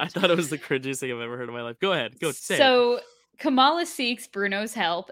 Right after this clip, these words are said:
Speaker 1: and
Speaker 2: Of
Speaker 1: she
Speaker 2: course.
Speaker 1: tells him, "I'm, I'm a Djinn." And he goes, and he follows with, "And tonic?" <laughs>
Speaker 2: When would you ever res-,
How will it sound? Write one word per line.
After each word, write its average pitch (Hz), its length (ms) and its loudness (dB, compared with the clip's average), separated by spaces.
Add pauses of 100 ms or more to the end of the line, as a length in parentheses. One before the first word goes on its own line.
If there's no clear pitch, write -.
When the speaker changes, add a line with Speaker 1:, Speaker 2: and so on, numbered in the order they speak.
Speaker 1:
and 190 300 -4
Speaker 2:
Of - 20 -12
Speaker 1:
she - 140 -6
Speaker 2:
course. 233 260 -6
Speaker 1:
tells 277 380 0
him, 214 340 -2 (100)
"I'm, 185 540 -2 (220)
I'm 185 200 0
a 190 60 -4
Djinn." 214 540 -2 (100)
And 202 100 -4
he 214 200 -4
goes, 185 420 -2 (380)
and 208 120 -2
he 208 60 0
follows 202 340 0
with, 202 200 -6 (100)
"And 202 320 -6
tonic?" 240 500 -4 (220)
<laughs> - 80 -16 (1600)
Speaker 2:
When 269 500 0
would 214 120 -2
you 180 180 -4
ever 139 300 0
res-, 120 300 -8